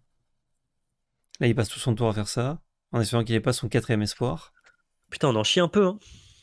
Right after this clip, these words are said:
Speaker 1: Euh, je... Putain, je peux le réexiler un truc, mais du coup, on meurt, donc c'est pas cool.
Speaker 2: Ouais. <laughs> Alors, on passe à un, c'est chiant, quoi. Moi, je préfère que tu ranges ici.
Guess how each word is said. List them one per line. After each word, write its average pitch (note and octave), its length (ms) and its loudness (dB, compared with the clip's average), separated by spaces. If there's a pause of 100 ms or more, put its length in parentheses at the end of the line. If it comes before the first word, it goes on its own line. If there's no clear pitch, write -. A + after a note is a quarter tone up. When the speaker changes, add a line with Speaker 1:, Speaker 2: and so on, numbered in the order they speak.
(220)
Speaker 1:
Euh, B2+ 580 8
je... - 180 0 (540)
Putain, - 200 -2
je - 100 -4
peux B2 140 2
le A2+ 240 4
réexiler A#2 440 4
un A#2 100 6
truc, D3 260 -6
mais A2 100 0
du G2+ 100 -8
coup, - 140 -10
on A#2 40 0
meurt, A#2 340 -4
donc A#2 120 -8
c'est - 120 -10
pas A2+ 140 -4
cool. A#2 240 -8 (680)
Speaker 2:
Ouais. G#2+ 180 -6
<laughs> - 560 -4 (1040)
Alors, G#2+ 120 2
on - 20 2
passe A#2 220 2
à A#2 120 2
un, C3+ 160 4
c'est A#2+ 160 -4
chiant, G2+ 300 0
quoi. F2+ 320 -2
Moi, G2 80 -6
je - 80 -12
préfère G#2+ 280 -6
que - 40 -20
tu - 140 -10
ranges F#2 160 -8
ici. F#2+ 280 -14